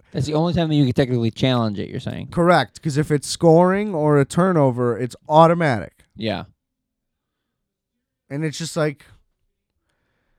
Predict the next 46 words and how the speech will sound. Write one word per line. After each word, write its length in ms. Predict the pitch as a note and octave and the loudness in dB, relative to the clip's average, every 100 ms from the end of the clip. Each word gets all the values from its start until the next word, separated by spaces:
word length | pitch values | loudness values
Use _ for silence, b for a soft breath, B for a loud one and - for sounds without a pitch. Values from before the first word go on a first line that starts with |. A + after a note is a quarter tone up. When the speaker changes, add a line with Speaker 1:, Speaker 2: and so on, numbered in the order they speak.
| _ _ _ - | _ _ _ -10
Speaker 2:
we 180 | B2+ D3 | -6 -4
slowed 380 | - F3+ F#3 | 0 4 4
the 80 | F3 | 4
ga-, 420 | E3+ F3 F3 F3 C3+ | 4 4 4 0 -2
game 320 | D#3 E3 E3+ | 0 2 2
down. 400 | D3+ C#3+ C3 C3 | 4 4 4 2
They 140 | C3+ D3 | 2 2
had 120 | D#3+ | 2
to 60 | D3+ | 4
run 240 | D3+ D3+ | 4 4
an 120 | C#3+ | 2
extra 280 | C#3 - E3 | 0 -2 -2
play 260 | - D#3+ D3+ | 4 4 4
for 140 | D3+ | 2
no, 220 | D3 D3 | 0 0
you 120 | D3+ E3+ | 0 2
know 40 | |
what 100 | F3+ | 4
I 80 | D#3+ | 2
mean? 260 | D3+ D#3+ E3+ | 0 -2 -2
Like, 220 | C3+ C3+ | -4 -4
it's 140 | C#3+ | -6
just 120 | D#3 F3 | -4 -2
Speaker 1:
Yeah. 100 | A2 | 0
Speaker 2:
like, 200 | C#3+ B2+ | 0 -2
we 180 | A2+ C3+ | -8 -10
could, 180 | - D#3 | -8 -2
they 120 | D#3 | -2
could 160 | - E3 | 0 0
have 100 | D#3 | -2
just 160 | C#3+ | -4
scored 360 | - F3 F#3 A#2+ | -4 -2 0 -2
and 100 | A#2 | -4
we 80 | A#2 | -6
could 140 | B2+ | -4
have 80 | A#2+ | -4
moved 240 | B2 A#2 | -4 -2
on. 300 | B2+ B2+ E2 - _ _ _ _ _ _ _ _ _ _ _ _ _ _ _ _ _ _ _ _ _ - | -4 -4 -6 -16 _ _ _ _ _ _ _ _ _ _ _ _ _ _ _ _ _ _ _ _ _ -20
It 120 | C3+ | -10
doesn't 300 | E3+ E3+ F3 | -8 -6 -4
actually 400 | E3+ - E3 D3+ | -4 -2 0 2
benef-, 400 | A#2 D3+ D#3+ C3 | 2 2 0 -4
it 120 | C#3 | -8
didn't 240 | F3+ F#3+ F3+ | -8 -8 -4
benefit 500 | F#3 F#3 E3+ - D3 | -4 -2 -4 -4 -4
anything, 600 | C3+ C3 - B2+ A#2+ B2 | -2 -4 -6 -8 -8 -12